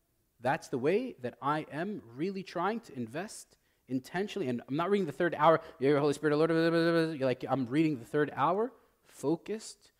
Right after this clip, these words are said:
prayerful, intentional, to really try to allow the Holy Spirit to fill me as a priest, to be able to navigate all the situations that come before me,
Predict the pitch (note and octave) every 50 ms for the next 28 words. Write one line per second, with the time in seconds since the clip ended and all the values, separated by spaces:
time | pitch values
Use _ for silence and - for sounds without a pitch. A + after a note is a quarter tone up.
0 | _ _ _ _ _ _ - - C3 D3+ E3+ F3+ F#3 - - G#3 G3 - - B2+
1 | B2 A#2+ - - E3+ F3+ F#3 - - G#3 G#3 A3+ A3+ - - A#2 A#2+ C#3+ E3 F3+
2 | F#3+ F3 - - - C#3 C3+ - C#4+ C#4+ _ _ _ _ _ _ - - C#3+ B2
3 | C3 C3 C#3+ C#3 C3 A#2+ D3 D3 D3+ C#3 - - - C#3 D#3 F#3 A3+ C4 - _
4 | _ _ _ _ - B2+ - - - E3+ E3+ D#3 D3+ D#3+ D#3+ - - C3+ B2+ -
5 | A#2 - - F#3 G3+ - - - A2+ A#2 B2+ C3 B2+ - - G#2+ G#2 - _ _
6 | _ _ - - A2+ C3+ D3 E3+ E3 E3+ E3 F#3 F3+ - - C3+ C#3+ C#3+ C3+ -
7 | - C#3 - C3 C3 D3 C#3+ D3 C#3 B2 A#2+ - - - D3 C3+ C3+ - - C3+
8 | D3 E3 F#3+ G#3+ A#3